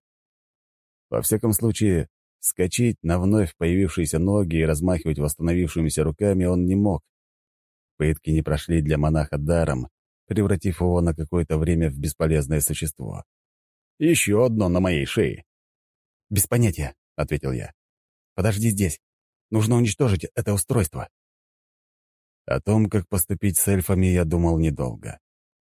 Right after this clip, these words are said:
Трое, утративших разум, однозначно определялись игрой как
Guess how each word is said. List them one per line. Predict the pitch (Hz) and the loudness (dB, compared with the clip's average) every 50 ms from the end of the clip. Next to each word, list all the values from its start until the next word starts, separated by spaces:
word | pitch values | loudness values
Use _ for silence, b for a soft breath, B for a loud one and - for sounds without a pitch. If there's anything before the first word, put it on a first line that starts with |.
| _ _ _ | _ _ _
Трое, | - - 92 98 95 92 90 80 - - _ _ | -4 -2 0 2 2 2 2 0 0 -4 _ _
утративших | - 143 - 110 113 117 110 - 107 92 - - 92 - - | -8 -6 -4 0 0 0 0 0 -2 -4 -2 -4 -6 -4 -4
разум, | 85 95 110 117 113 92 76 73 64 60 - - _ _ _ _ _ _ _ _ _ | -2 0 0 2 2 0 0 -2 -4 -6 -8 -12 _ _ _ _ _ _ _ _ _
однозначно | - 85 95 98 113 107 95 107 110 110 104 - - 110 104 92 | -4 -2 0 2 0 2 2 2 2 2 2 0 0 0 0 0
определялись | - - 87 - 87 85 92 90 90 95 90 90 82 - 87 | -2 -4 -6 -4 -4 -2 0 0 2 2 2 2 0 0 0
игрой | 80 82 92 92 85 | 0 0 0 0 0
как | - - 82 76 | 0 -2 -4 -4